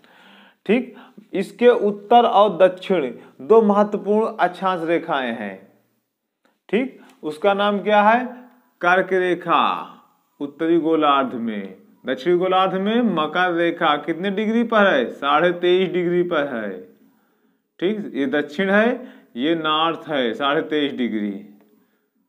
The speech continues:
हमें याद रखना चाहिए।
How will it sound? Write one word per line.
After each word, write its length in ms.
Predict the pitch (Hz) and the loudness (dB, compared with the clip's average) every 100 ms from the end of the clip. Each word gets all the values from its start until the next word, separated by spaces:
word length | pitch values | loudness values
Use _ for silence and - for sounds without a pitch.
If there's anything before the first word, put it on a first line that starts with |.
| _ _ _ _ _ _ _ _ _ _ _ _ _ _ _ _ _ _ _ _ _ _ _ _ _ _ _ _ 120 | _ _ _ _ _ _ _ _ _ _ _ _ _ _ _ _ _ _ _ _ _ _ _ _ _ _ _ _ -12
हमें 220 | 139 147 | -6 -2
याद 180 | 139 135 | -2 -4
रखना 260 | 127 127 | -6 -8
चाहिए। 360 | 113 107 101 | -8 -8 -8